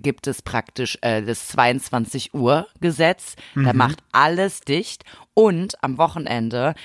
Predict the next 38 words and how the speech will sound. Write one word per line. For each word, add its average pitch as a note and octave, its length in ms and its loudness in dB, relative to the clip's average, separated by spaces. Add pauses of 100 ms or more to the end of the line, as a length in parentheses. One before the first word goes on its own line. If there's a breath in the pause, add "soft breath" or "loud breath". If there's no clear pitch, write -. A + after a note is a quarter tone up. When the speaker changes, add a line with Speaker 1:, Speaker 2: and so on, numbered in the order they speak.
Speaker 1:
ich A#2+ 160 -4
wohne E3 180 0
ja D3+ 60 4
natürlich C#3 360 -2
in C3+ 120 -2
dem A#2+ 180 -2
hipsten D3+ 460 -2
Viertel A#2+ 480 0
von A2+ 280 -4
Köln, A#2 420 -2 (440 loud breath)
bei D#3+ 140 4
mir G#3+ 300 4
rund G#3+ 340 0
um, F3+ 340 -2
äh, D#3 360 0
mein D3 320 -2
Viertel F3+ 440 -2
darf D3 360 0
jetzt - 220 -10
von D#3+ 200 -4
Freitagabend D#3 1800 0 (380 loud breath)
achtzehn E3 600 -2
Uhr C#3+ 440 0 (360 loud breath)
bis F#3+ 280 2
Montagmorgen E3+ 840 2
sechs C#3+ 400 -2
Uhr B2+ 220 -2
kein D3 240 -4
Alkohol C3+ 500 -2
mehr B2+ 160 -2
verkauft D#3 500 -2
Speaker 2:
Das B2+ 200 4
Speaker 1:
werden. G#2+ 120 0
Speaker 2:
ist F#2 140 0
nicht G2 300 -2
dein F#2 140 -2
Ernst. G2+ 600 0
Speaker 1:
Mhm, E3 460 -4